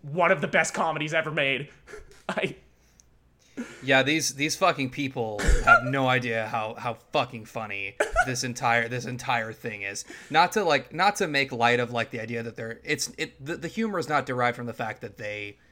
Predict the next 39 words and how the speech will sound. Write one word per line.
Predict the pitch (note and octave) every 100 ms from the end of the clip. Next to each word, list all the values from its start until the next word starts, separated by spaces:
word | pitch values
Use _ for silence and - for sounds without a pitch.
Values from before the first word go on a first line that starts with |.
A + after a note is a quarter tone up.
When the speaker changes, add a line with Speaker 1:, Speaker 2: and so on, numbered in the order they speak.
| _ -
Speaker 2:
take | C3 -
Donkey | A2+ G2+ G#2
Kong | G2 F#2+
seriously. | - F#2 F2+ G2 F#2 - A3 C3
We | D#3 G3 F3+ C#3 - - - C#3
met | C3 C3 C3
because | A#2+ C3+ A#2+
we | B2+ B2+
take | B2 A2 -
Super | B2 G#2+
Smash | A2 G#2 G2
Brothers | - F#2+ F#2
seriously. | - F#2 E2+ F2 F3+ F#2+
Speaker 1:
Mm-hmm. | E2+
Speaker 2:
Like, | F#2+ F#2 - - _ - D#3
we're, | C#3+
we | C3+ D3
are | C#3+
no | C3+ B2+
place | B2+ A2
to | -
talk. | - G#2 - - - -
But | C#3+ C3+ - _ - _ - - -
it's, | D3+ D#3 - -
it's | D#3+ F3 -
the | D3+
way | C#3 B2 B2+ B2 A2
that | G#2+ G#2
they, | - G2+ G2+ G2 F#2+ -
that | G#2+
they | G2+
say | F#2 - C3+ A2 G#2+
things. | - G2+ F#2 F2+ F#2
It's | B2 C#3+ -
the, | C3 A2+ A2
the | C3
way | A#2+ C#3+ C#3+
that | C3 B2+
they, | B2+ A#2 A2+ G#2